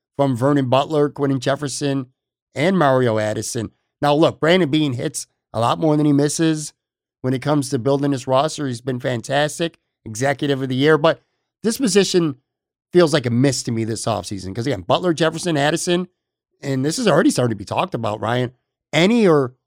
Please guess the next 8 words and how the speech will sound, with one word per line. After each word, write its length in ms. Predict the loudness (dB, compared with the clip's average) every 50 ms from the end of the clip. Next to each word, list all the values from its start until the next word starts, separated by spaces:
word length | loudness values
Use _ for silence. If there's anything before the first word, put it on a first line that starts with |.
| _ _ _ -4
all 280 | 2 4 6 6 6 6
of 80 | 4 2
these 180 | 2 -4 -4
guys, 340 | 0 0 2 2 0 0 -2
realistically, 920 | -4 -2 0 4 4 4 4 4 2 0 0 -2 -6 -6 -4 -4 -4 -4
not 200 | -4 -6 -8 -8
just 240 | -6 -6 -8 -8 -8
potentially, 680 | -12 -10 -6 -4 -2 -2 -2 -4 -4 -6 -6 -6 -8